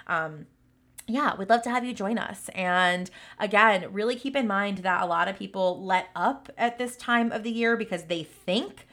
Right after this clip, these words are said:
they should, or they think they're not gonna get a job, or they think, right, a lot of assumptions here. Um,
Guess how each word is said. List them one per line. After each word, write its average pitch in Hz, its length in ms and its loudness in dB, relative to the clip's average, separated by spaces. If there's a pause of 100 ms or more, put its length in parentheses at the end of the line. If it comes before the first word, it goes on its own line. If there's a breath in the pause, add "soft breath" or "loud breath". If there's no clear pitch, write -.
(320 soft breath)
they 277 160 4
should, 277 320 2
or 233 60 -4
they 170 120 -2
think 359 460 -6
they're 294 160 -2
not 277 160 4
gonna 269 160 -2
get 254 100 -2
a 262 40 -4
job, 240 420 8
or 185 100 0
they 160 160 -4
think, - 560 -8
right, 220 220 0
a 202 100 4
lot 202 160 6
of 214 80 6
assumptions 277 760 -2
here. 294 380 -2 (300 loud breath)
Um, 185 440 4